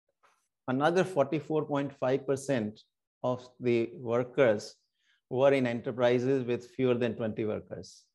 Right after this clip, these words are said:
Now, these are tiny enterprises, and many of them actually, uh,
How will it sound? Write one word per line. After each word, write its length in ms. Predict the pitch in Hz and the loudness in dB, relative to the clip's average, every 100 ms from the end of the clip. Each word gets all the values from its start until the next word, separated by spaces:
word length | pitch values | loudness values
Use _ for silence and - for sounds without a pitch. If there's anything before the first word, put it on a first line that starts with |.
| _ _ _ | _ _ _
Now, 100 | 117 | -6
these 180 | 113 120 | -2 0
are 80 | 120 | -2
tiny 500 | 120 127 143 139 139 _ | -2 -2 0 -2 -6 _
enterprises, 800 | 127 127 135 139 135 120 92 - _ _ | -6 -4 2 4 4 2 0 -6 _ _
and 180 | - 123 | -4 0
many 220 | 156 175 | 2 4
of 160 | 170 147 | 4 4
them 220 | 143 139 | 4 2
actually, 420 | 131 127 135 127 | 0 0 0 0
uh, 640 | 127 - - - - 120 | -2 -8 -14 -14 -6 -4